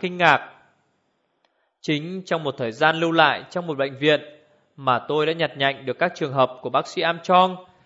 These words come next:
kiên trì chứng minh cho tôi thấy tác hại của rượu. Cô y tá chăm sóc tôi, một đồ đệ khắc nghiệt của sự điều độ, đã kể cho tôi nghe một chuyện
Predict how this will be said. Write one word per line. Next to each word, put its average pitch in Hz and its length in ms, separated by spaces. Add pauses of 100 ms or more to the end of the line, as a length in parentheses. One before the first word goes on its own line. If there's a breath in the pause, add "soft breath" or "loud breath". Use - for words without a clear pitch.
(220 soft breath)
kiên 156 220
trì 127 340
chứng 147 200
minh 170 280 (440)
cho 151 120
tôi 151 180
thấy 151 420
tác 175 220
hại 143 140
của 131 160
rượu. 143 340 (600 soft breath)
Cô 160 120
y 156 120
tá 147 360
chăm 165 140
sóc 180 240
tôi, 180 320 (280)
một 135 260 (200)
đồ 123 160
đệ 127 160
khắc 185 180
nghiệt 185 280
của 127 60
sự 143 180
điều 139 220
độ, 143 400 (380 soft breath)
đã 139 260 (120)
kể 131 300
cho 147 140
tôi 170 100
nghe 175 260
một 151 180
chuyện 147 260